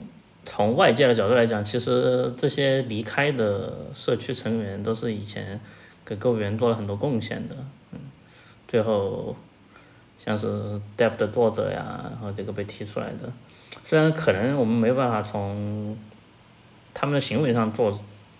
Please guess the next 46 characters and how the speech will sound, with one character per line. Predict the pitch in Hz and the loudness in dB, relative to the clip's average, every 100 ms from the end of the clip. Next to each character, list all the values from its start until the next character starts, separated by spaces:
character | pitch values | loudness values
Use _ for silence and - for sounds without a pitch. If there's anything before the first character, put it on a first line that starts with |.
| - | -16
太 | - 113 | -6 -4
多 | 101 110 | 0 0
判 | 110 131 104 | 0 -4 -2
断， | 104 107 | -4 -4
但 | 113 107 | -4 -4
至 | 110 120 | -6 -6
少 | 98 | -4
他 | 107 | -2
们 | 117 | -2
的 | |
贡 | 120 165 | 0 0
献 | 127 107 | 0 -2
还 | 98 | -4
是 | 98 | -4
在 | 131 | -4
那 | 110 98 | -4 -6
里 | 104 - | -8 -10
的。 | 139 - - - - - - - - | -14 -16 -20 -20 -20 -20 -20 -20 -14
嗯， | - - | -12 -4
他 | 117 | 0
们 | 120 | 2
的 | 123 | 2
离 | 104 101 | 0 -4
开 | 101 113 120 | -6 -4 -2
也 | 120 117 107 | 0 -2 -4
是， | 107 117 107 120 123 113 - - - - - 113 117 - | -4 -6 -6 -6 -8 -10 -16 -20 -20 -12 -8 -6 -6 4
从 | 139 | 8
某 | 147 170 | 10 10
种 | 147 | 8
意 | 143 | 6
义 | 131 | 4
上 | 143 | 4
也 | 107 | 2
是 | 104 120 104 | 2 0 2
Go | 104 | 2
团 | 127 110 | 2 2
队 | 127 | 2
的 | 120 | 2
一 | |
种 | 117 | 0
损 | 156 - | -2 -4
失 | - - | -4 -4
吧， | 120 - | -6 -6
其 | - | -10
实。 | - 151 - | -12 -14 -16
嗯。 | - | -14